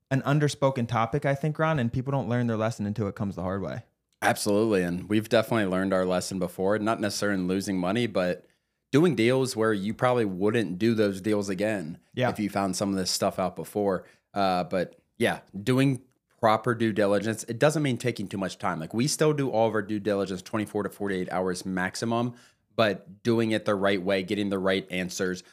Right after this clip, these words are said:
Speaker 2: not overlooking things, 'cause some people get so biased. That's what I see, Dan.
Speaker 1: Yeah.
Speaker 2: People get so biased in their deals 'cause it
Speaker 1: Emotionally attached to their land.
Speaker 2: Exactly. And then there's, like, nothing that can turn them off of the land.
Speaker 1: Right.
Speaker 2: And then they make bad decisions.
Speaker 1: Exactly. And I feel like that's one of the things, Ron, that's,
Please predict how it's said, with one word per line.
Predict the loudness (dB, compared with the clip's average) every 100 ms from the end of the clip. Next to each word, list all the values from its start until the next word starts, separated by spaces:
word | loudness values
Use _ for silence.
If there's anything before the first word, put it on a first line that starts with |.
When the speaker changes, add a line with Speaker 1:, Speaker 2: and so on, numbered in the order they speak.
| _
Speaker 2:
not | 2 2 4
overlooking | 2 2 0 -2 -4
things, | -4 -4
'cause | -6 -4
some | 0 0
people | 0 -2
get | -2 -2
so | 0 0
biased. | -2 -4 -4 -6
That's | -6 -4
what | -2
I | -4
see, | -6 -6
Dan. | -4
Speaker 1:
Yeah. | -4
Speaker 2:
People | -4 -2
get | -2
so | 0 -2
biased | -2 -2 2 2 0
in | -4
their | -4
deals | -2 0 2
'cause | 2
it |
Speaker 1:
Emotionally | 0 -2 -4
attached | -4 -8 -8
to | -8
their | -6 -6
land. | -8 -10 -6
Speaker 2:
Exactly. | -2 0 0 0 0 -4
And | -2 -2
then | 0 0
there's, | -2 -2
like, | -4
nothing | -2 -2 -2 -4
that | -2 -4
can | -4 -4 -6
turn | -4 -4 -4
them | -4 -2
off | -2 -2
of | -6 -4
the | -2
land. | 0 -2 -4
Speaker 1:
Right. | -8 -12 -14 _
Speaker 2:
And | 0
then | 0
they | 0
make | -2 -2
bad | -2 -2
decisions. | -6 -6 -6 -14 -18 _ _
Speaker 1:
Exactly. | -8 -6 -6 -6 -4 -2
And |
I | -2
feel | 0 0
like | 2 2
that's | 2 0 0
one | 0
of | 0
the |
things, | -2 -2 -2
Ron, | 0 0 0
that's, | -2 -4 -10